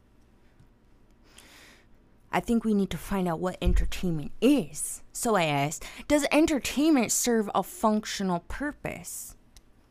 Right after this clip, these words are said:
To which fifty-six percent of people said sometimes, thirty-nine percent said always, and five percent said no. Hmm.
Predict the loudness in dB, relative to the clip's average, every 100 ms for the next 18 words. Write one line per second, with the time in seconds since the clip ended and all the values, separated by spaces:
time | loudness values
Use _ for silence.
0 | _ _ -20 -10 0 0 0 0 0 0
1 | -6 -2 -2 -2 -6 -10 -4 0 0 0
2 | -6 -10 -8 -8 -6 -4 -2 0 -2 -4
3 | -2 -2 -4 -6 -12 -18 _ _ _ _
4 | -8 0 0 2 2 0 0 -4 -6 -4
5 | -2 -2 -4 -6 -4 0 0 0 -4 -4
6 | -6 -6 -8 -10 -12 -8 -6 -4 -2 -2
7 | -2 -8 -8 -6 -6 -6 -4 -4 -4 -4
8 | -2 0 -2 -8 -14 -18 _ _ _ _
9 | _ _ _ _ _ _ _ -20 -20 -20
10 | -20 -20 -20 -18 -6 0 4 6 6 2
11 | 0 -2 -6 -6 -10 -12